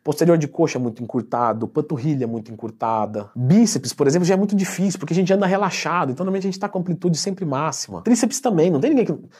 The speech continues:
"Ai, não consigo fechar porque tô sentindo alongar aqui." Não, você fecha com tudo aqui. Aí você fala, "Beleza." Outro lugar que é muito encurtado também, adutor de coxa. Só que às vezes não faz diferença, porque o adutor do cara é bom. Então precisa ver onde você tem essa necessidade. Eu passo F S T sete, né, pros meus alunos,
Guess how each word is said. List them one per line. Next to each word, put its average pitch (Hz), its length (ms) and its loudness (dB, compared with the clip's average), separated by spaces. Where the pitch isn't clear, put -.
"Ai, 208 100 0
não 196 80 2
consigo 190 260 0
fechar 185 260 -2
porque 185 160 -10
tô 202 120 -6
sentindo 190 340 -6
alongar 175 420 0
aqui." 151 200 -8
Não, 359 120 -2
você - 140 -4
fecha 262 260 -4
com 233 160 0
tudo 202 220 2
aqui. - 200 -2
Aí - 120 -20
você - 60 -18
fala, 220 120 -2
"Beleza." 220 640 0
Outro 170 220 4
lugar 160 200 4
que 160 100 -2
é 147 60 0
muito 170 300 -2
encurtado 143 280 0
também, 143 280 -2
adutor 156 440 2
de 127 120 -4
coxa. 139 640 0
Só 147 140 2
que 185 100 6
às 175 60 10
vezes 190 100 10
não 196 80 8
faz 196 160 4
diferença, 190 500 2
porque 139 240 0
o 156 100 8
adutor 160 300 4
do 156 80 4
cara 170 200 0
é - 20 0
bom. 160 380 2
Então 156 120 -2
precisa 185 360 4
ver 135 420 2
onde 190 360 4
você 180 200 -6
tem 160 140 -10
essa 160 160 -8
necessidade. 156 720 -4
Eu 320 200 6
passo 185 440 0
F 123 220 -6
S - 180 -2
T 120 200 -4
sete, 107 380 -2
né, 113 80 -4
pros 110 160 -10
meus 113 180 2
alunos, 131 440 2